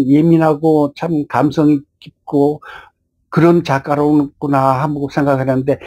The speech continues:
이분도 칠십사 년도인가 이 가스를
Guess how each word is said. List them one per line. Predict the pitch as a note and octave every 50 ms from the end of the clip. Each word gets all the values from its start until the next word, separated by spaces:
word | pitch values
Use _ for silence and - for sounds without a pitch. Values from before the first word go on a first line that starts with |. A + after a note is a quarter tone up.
| - - -
이분도 | D#3+ D#3 D#3+ F3 F3+ F3+ E3 F#3 G3+ G#3 G3+ - - - C3 - _
칠십사 | - - G#3 - - - F3+ F#3+ F#3 - - _ _ _ _ _ _ _ _ _ _ _ - - - E3 E3+
년도인가 | F3 E3+ D#3+ D#3+ D3 D#3+ D#3+ D#3 D#3 D3 E3 E3 F#3+ G3 - - - - - _ - _ _ -
이 | D3 C3+ C3 B2+ B2 B2
가스를 | - E3 G3 G3+ G3 - F#3+ E3 C#3+